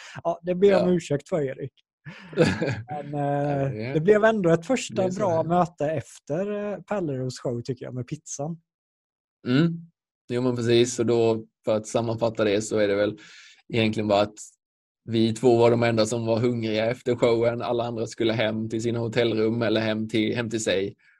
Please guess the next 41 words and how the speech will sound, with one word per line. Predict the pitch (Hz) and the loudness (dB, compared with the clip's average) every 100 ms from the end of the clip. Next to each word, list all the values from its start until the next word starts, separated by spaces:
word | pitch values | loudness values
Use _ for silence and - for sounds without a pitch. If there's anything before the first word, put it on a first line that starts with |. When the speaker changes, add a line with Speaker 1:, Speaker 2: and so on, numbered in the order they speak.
| _ _ | _ _
Speaker 2:
Och | 120 | -8
så | 113 | -4
slutade | 131 120 120 107 | 2 2 2 -2
det | 107 | -2
med | 107 110 | -2 -2
att, | 117 117 - | -4 -6 -2
eh, | 120 110 | 0 0
du | 117 127 | 2 2
och | 117 | 4
jag | 113 110 | 2 2
åker | 113 113 113 110 110 110 - _ _ | -2 -2 -2 0 -2 -6 -12 _ _
spårvagn | - - 120 110 110 107 113 120 120 | -20 -4 0 2 2 0 -4 -8 -12
till | - 110 113 | -4 -2 -2
en | 113 113 - _ _ _ - | -2 -6 -8 _ _ _ -6
pizzeria | 123 123 120 110 104 | -4 0 0 2 0
och | 110 123 | 0 -4
så | 123 113 | -6 -4
sitter | 139 127 123 | -4 -4 0
vi | |
där | 123 110 123 _ | 2 2 -2 _
första | - 127 131 | -4 0 2
gången | 127 120 | 2 2
vi | 120 117 | 2 2
har | 123 120 117 | 2 0 -2
träffat | 117 131 127 123 | -4 -4 -2 0
varandra | 127 113 110 113 113 | 2 2 2 0 0
och | - 131 | -4 -4
bara | 127 | -4
sitter | 120 - | -4 -2
och | 120 | -2
pratar | 120 117 110 | -2 -2 -6
som, | 110 113 110 113 117 _ | -4 -4 -4 -8 -12 _
som | _ 120 | _ -4
vi | 117 | 2
gör | 113 | 2
nu, | 107 107 | 0 -4
typ, | 123 110 - | -4 -8 -8
känns | 120 110 | -10 -10
det | 110 | -12
som. | 113 110 - 165 - - - _ - | -12 -14 -16 -18 -18 -20 -20 _ -16
Eh, | 98 98 98 98 107 | -10 -8 -6 -8 -8